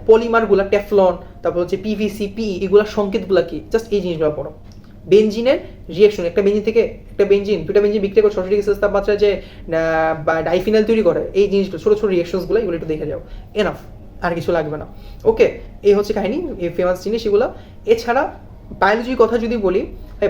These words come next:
বায়োলজিতে ওরা, তুমি যদি পঁচিশ বিশ বছরের প্রশ্ন সলভ করে যাও বায়োলজি, পনেরো বিশ বছরের প্রশ্ন, তুমি ইজিলি তিনটা, দুইটা, তিনটা প্রশ্ন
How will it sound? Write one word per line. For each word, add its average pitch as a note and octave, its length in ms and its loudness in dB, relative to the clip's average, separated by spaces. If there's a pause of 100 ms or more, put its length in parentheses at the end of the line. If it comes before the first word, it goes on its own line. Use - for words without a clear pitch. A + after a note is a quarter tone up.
বায়োলজিতে A3 540 2 (920)
ওরা, G#3 180 8 (640)
তুমি G#3 180 0
যদি G#3+ 240 -4 (300)
পঁচিশ F#3+ 220 -2 (100)
বিশ F3+ 200 -8
বছরের F#3+ 320 0
প্রশ্ন F#3+ 160 -4 (200)
সলভ F#3 240 6
করে G3+ 100 10
যাও F#3+ 100 4
বায়োলজি, E3 360 -2 (220)
পনেরো F3+ 320 0
বিশ E3+ 160 -4
বছরের F#3 280 0
প্রশ্ন, F3 200 -4 (540)
তুমি G3+ 160 -2 (180)
ইজিলি G3 300 0 (440)
তিনটা, F#3+ 340 -4 (160)
দুইটা, F#3+ 280 -2
তিনটা F3+ 360 -2
প্রশ্ন F#3 340 -4